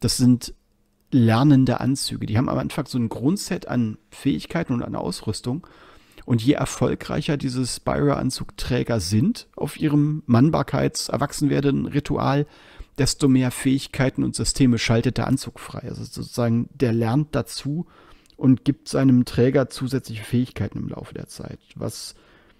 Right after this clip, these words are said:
etwas ist, das ich zumindest jetzt ansonsten aus dem Imperium eher so gar nicht kenne.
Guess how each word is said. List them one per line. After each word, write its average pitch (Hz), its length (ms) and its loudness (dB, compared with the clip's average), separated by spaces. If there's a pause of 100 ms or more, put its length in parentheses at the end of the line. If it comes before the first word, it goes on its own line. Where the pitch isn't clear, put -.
(100)
etwas 135 320 0
ist, - 200 -6
das 131 140 0
ich - 140 -8
zumindest 151 440 4
jetzt - 180 -6
ansonsten 123 720 2
aus - 320 -6
dem 143 180 -2
Imperium 139 800 -2
eher 135 280 0
so 113 180 -4
gar 107 240 -4
nicht 147 320 -4
kenne. 104 340 -6